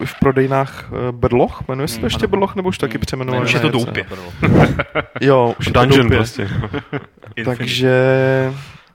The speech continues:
Speaker 1: měl by být dostání všude, já jako k tomu není moc co dodat.
Speaker 3: Byla to
Speaker 1: Z mé
Speaker 3: těžká
Speaker 1: strany.
Speaker 3: uzávěrka, dělalo se to,
Speaker 2: Eh,
Speaker 3: eh,
Speaker 2: tak
Speaker 3: poměrně tak narychlo. Jaký jsou teď dojmy vlastně vaše po
Speaker 4: Jaký jsou
Speaker 3: tom,
Speaker 4: vaše
Speaker 3: jako,
Speaker 4: pocity?
Speaker 3: týdnu od toho odevzdání přesně,
Speaker 2: Ale
Speaker 3: Martine?
Speaker 2: to už je víc jak týden, co jsme to odevzdali, ne?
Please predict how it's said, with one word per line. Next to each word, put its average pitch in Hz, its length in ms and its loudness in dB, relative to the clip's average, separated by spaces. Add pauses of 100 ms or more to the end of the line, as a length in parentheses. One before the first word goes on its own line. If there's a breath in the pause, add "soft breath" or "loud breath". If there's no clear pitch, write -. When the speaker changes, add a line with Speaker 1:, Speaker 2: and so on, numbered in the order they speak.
(180)
Speaker 1:
měl 127 160 6
by 143 80 2
být 156 140 4
dostání 165 460 -2
všude, 185 280 -2
já 131 340 0
jako 127 200 -10
k - 80 -16
tomu 131 220 -10
není 135 240 -10
moc 135 240 -10
co - 180 -6
dodat. 120 280 -4 (140)
Speaker 3:
Byla 117 220 2
to 147 80 2
Speaker 1:
Z 135 40 -2
mé 123 100 6
Speaker 3:
těžká 120 160 4
Speaker 1:
strany. 123 220 4
Speaker 3:
uzávěrka, 117 640 0
dělalo 110 260 -2
se 120 160 -10
to, 120 460 -4
Speaker 2:
Eh, 113 100 -8
Speaker 3:
eh, 110 40 -6
Speaker 2:
tak 117 120 -6
Speaker 3:
poměrně 117 340 -2
tak 127 140 -4
narychlo. 113 380 -2
Jaký 110 220 -2
jsou 127 240 -6
teď 110 180 -4
dojmy 107 440 -2
vlastně 101 360 -6
vaše 104 280 -6 (200)
po 101 480 -6 (560 loud breath)
Speaker 4:
Jaký 120 100 -6
jsou - 60 0
Speaker 3:
tom, 151 80 4
Speaker 4:
vaše 120 120 2
Speaker 3:
jako, 131 80 0
Speaker 4:
pocity? 110 360 0
Speaker 3:
týdnu 107 260 -10
od - 180 -12
toho 107 460 -4
odevzdání 101 480 -6
přesně, 113 340 -12
Speaker 2:
Ale 120 100 -12
Speaker 3:
Martine? 101 320 -8
Speaker 2:
to 95 60 -14
už - 180 -16
je 101 160 -8
víc - 440 -6
jak - 120 -10
týden, 117 280 -12
co - 120 -20
jsme - 160 -20
to 104 100 -10
odevzdali, 101 480 -12
ne? 87 160 -18